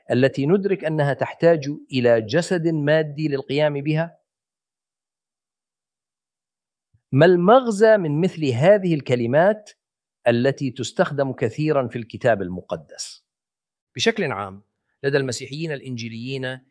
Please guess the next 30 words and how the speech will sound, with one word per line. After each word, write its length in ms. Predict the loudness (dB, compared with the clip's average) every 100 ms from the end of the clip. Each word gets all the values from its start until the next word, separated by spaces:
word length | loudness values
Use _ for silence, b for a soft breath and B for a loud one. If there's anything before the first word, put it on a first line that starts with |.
| _ _ -4
إجابة 340 | 2 2 0
جاهزة 420 | -4 -4 -4 -8
في 120 | -10
كل 220 | -10 -12 -8
مرة 220 | -10 -10
يتم 340 | -12 -12 -12 -12
فيها 220 | -10 -10
الحديث 440 | -10 -14 -14 -12
عن 160 | -10 -10
صفة 280 | -12 -14 -14
جسدية 500 | -14 -14 -14 -14 -14 -14
شكلية 420 | -16 -16 -16 -14 -14
لله. 360 | -16 -16 -18 -20 _ _ _ _ _ _ _ -6
نقول 340 | -4 -4 -2
إنه 260 | 0 2 2
لا 100 | -2
بد 220 | -4 -8
أن 120 | -8
يكون 260 | -8 -10 -10
يسوع. 400 | -8 -10 -14 -18 -20 _ _ _ _ _ _ -2
ربما 360 | 2 2 0 -6 _ _ _ _
إذا 140 | -2 0
قرأ 340 | 2 2 4
المرء 400 | 2 2 -2 -4
العهد 400 | -6 -2 -2 -2
الجديد 500 | -8 -8 -8 -8 -6
فقط 360 | -6 -6 -8 -8
وتجاهل 560 | -10 -10 -6 -4 -4
العهد 360 | -6 -4 -6 -6
القديم، 640 | -12 -10 -10 -10 -12 -14